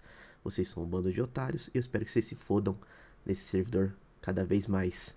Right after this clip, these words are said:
Não quero nada diferente disso pra vocês. E eu vi o vídeo do Brutão e eu dei muita risada e espero que continue assim. Espero que meus amigos, é, cons-, consigam fazer umas T Ws boas aí no, onde eles estiverem.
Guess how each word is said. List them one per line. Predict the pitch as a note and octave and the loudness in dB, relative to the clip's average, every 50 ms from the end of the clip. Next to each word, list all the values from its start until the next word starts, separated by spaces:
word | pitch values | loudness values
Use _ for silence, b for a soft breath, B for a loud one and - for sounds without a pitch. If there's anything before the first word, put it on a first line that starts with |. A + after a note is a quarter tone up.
| - - | -10 -8
Não | F#2+ | -8
quero | F#2 - - F#2 G2 | -4 0 2 2 2
nada | F#2+ F#2 G2+ G2 G2+ | 2 2 2 2 2
diferente | F#2+ - - - F#2+ F#2+ G2 - E2 | 0 0 0 2 2 2 0 -2 -2
disso | - G2 F#2+ G2 - - - B B B B B B B B B B - | 0 0 0 0 -4 -8 -12 B B B B B B B B B B -2
pra | - F#2+ F2+ | 0 0 2
vocês. | E2+ - F#2+ - - - F#2 F#2+ F2+ - - - - - - B B B B B B B B - | 2 0 -2 -2 0 0 0 0 0 -2 -6 -6 -8 -8 -10 B B B B B B B B -4
E | G2+ G2+ G2+ G2 F#2+ | 0 2 4 4 4
eu | G2 | 4
vi | F#2+ G2+ | 4 2
o | G2+ | 0
vídeo | G2 F#2+ G2 G2+ | 0 2 2 2
do | F#2 | 2
Brutão | G2+ G2+ G2 - - G#2+ G#2 A2+ A2+ - - - - | 4 2 2 4 4 4 4 4 2 -2 -8 -14 -4
e | - G2+ | 0 2
eu | G2+ | 4
dei | F#2+ G#2 G#2 G2+ | 4 4 4 4
muita | A2+ A2 - A#2+ | 4 2 2 2
risada | G#2+ G#2+ F#2+ G2+ G2 G2 G2 G#2 | 2 2 4 4 4 4 4 2
e | |
espero | F#2+ - - F#2+ G2+ | 2 2 2 2 2
que | - | 2
continue | A2 G2 - - G#2 G2+ G2+ | 0 -2 0 0 2 4 4
assim. | G#2+ G2+ - - - F2+ F#2 F2+ - B B B B B B B B B B B B B - | 2 0 0 -2 -2 -2 -2 -4 -6 B B B B B B B B B B B B B -20
Espero | - - - - A2+ A2+ A2 | -20 -4 2 6 6 6 6
que | - | 4
meus | G#2 G#2+ G2+ | 0 0 2
amigos, | G#2 F#2+ G2+ A2 C#3 E3 F3+ - - - - - - - - - - | 2 2 4 2 2 0 -2 -4 -6 -8 -10 -12 -16 -20 -20 -16 -8
é, | - F#2+ G2 F#2+ | -4 -4 -2 -2
cons-, | G2 G2 F#2+ - - - - | -2 -2 -4 -4 -10 -16 -12
consigam | - - F#2 - - A2 G2+ G2 | -10 -10 -10 -4 -2 0 2 2
fazer | F#2+ - F#2 F2 F2+ | 4 4 4 4 2
umas | F#2 F#2 | 0 0
T | - F#2+ | 0 2
Ws | F#2+ F#2 E2+ E2+ | 2 2 0 -4
boas | E2+ E2+ F#2+ G2 F#2+ F#2 F#2+ F#2+ - - | -2 0 2 4 4 4 2 0 -2 -2
aí | F#2+ F#2 | -2 -2
no, | F2+ - - - E2+ F2+ | -4 -6 -8 -8 -6 -6
onde | F#2+ - | -4 -4
eles | - F#2 | -4 -4
estiverem. | - G2 G2 G#2+ B2 C3+ C3+ | -2 -2 -2 0 0 -2 -2